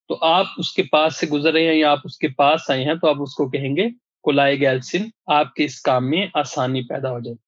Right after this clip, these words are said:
आप hospital में गए हैं, वहां पे nurse जो है वो सफाई कर रही है, तो आप उसको कहेंगे कोलाई गैल्सिन। कोई शख्स जो है वो आप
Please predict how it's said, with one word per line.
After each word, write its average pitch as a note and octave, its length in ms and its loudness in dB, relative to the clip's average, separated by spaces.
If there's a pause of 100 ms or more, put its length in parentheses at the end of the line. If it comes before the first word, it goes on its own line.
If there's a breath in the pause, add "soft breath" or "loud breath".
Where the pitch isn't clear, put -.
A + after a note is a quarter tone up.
(380)
आप D3+ 180 2
hospital D#3+ 460 0
में F3+ 160 2
गए E3 120 2
हैं, E3 180 0
वहां D#3+ 260 2
पे D3+ 100 2
nurse D3+ 280 0
जो D#3 100 0
है D3 80 4
वो D3 120 0
सफाई C#3 380 -2
कर C#3+ 200 0
रही B2+ 180 -2
है, C3 120 -2 (1000)
तो F#3+ 60 4
आप D3+ 160 4
उसको D#3 240 -2
कहेंगे D#3 340 -2
कोलाई C#3 340 0
गैल्सिन। B2+ 500 -6 (520)
कोई D#3 120 2
शख्स F3+ 320 0
जो E3+ 140 2
है E3+ 160 4
वो E3 160 4
आप D3+ 260 4